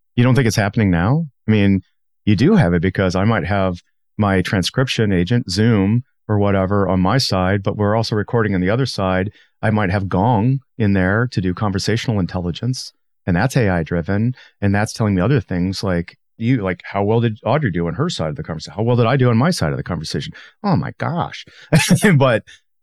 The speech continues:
this is the world we live in, and you gotta think about it differently. It's not scary. It's not bad. The computers are always listening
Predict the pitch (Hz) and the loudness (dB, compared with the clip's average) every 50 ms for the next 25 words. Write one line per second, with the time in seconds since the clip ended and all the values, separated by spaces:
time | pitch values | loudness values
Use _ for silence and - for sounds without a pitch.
0 | _ _ _ _ 123 143 - - 175 151 147 123 101 104 120 147 185 180 123 92 | _ _ _ _ 2 2 4 2 2 2 2 2 4 4 2 4 4 2 2 4
1 | 98 95 87 87 95 92 92 - 110 113 120 120 147 135 120 - 127 117 - 101 | 2 2 2 2 0 0 0 0 0 0 0 2 2 2 2 0 -2 -2 -2 -2
2 | 98 92 87 78 104 113 - - - 90 90 87 87 - - 110 107 120 131 - | -2 -2 -2 -2 -4 -4 -4 -6 -6 -4 -4 -4 -6 -6 -6 -4 -2 -2 -2 -4
3 | - - 110 92 90 87 82 - 110 107 107 - - 90 87 87 85 85 - - | -4 -4 -4 -2 -2 -2 -4 -4 -6 -6 -6 -6 -6 -4 -4 -4 -4 -6 -8 -12
4 | - - 139 143 120 - - 87 92 107 104 90 82 87 78 78 - - 85 92 | -12 -6 -4 -4 -2 -2 -2 -2 0 0 0 -2 -2 -4 -6 -6 -6 -6 -6 -4
5 | 113 120 | -4 -6